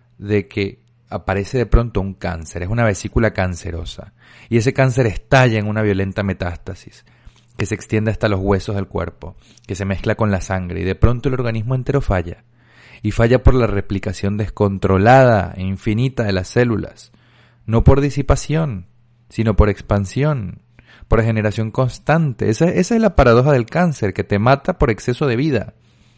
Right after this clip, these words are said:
Con la caquistocracia pasa algo parecido. Es un exceso de antivalores, de vicios, que crecen exponencialmente y que infectan incluso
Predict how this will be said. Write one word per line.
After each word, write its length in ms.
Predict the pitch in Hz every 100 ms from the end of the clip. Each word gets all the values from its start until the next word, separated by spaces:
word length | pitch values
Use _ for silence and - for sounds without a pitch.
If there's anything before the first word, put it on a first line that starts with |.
| _ _ - _ - -
Con 160 | 135
la 100 | 143
caquistocracia 720 | 139 - 135 - - 143 170 -
pasa 300 | 127 - 95
algo 260 | 92 98
parecido. 560 | - 104 - 90 92 113 - _ _ _ _
Es 80 | 98
un 100 | 107
exceso 400 | 110 - 113 120
de 80 | 110
antivalores, 680 | 107 110 120 113 95 92 98
de 100 | 101
vicios, 460 | 101 95 95 101 -
que 160 | 95
crecen 420 | - 151 160 139
exponencialmente 920 | 110 - 110 101 95 104 113 107 98 117
y 20 |
que 120 | 104
infectan 640 | 98 95 - 135 - 98 98
incluso 580 | 92 110 110 95 101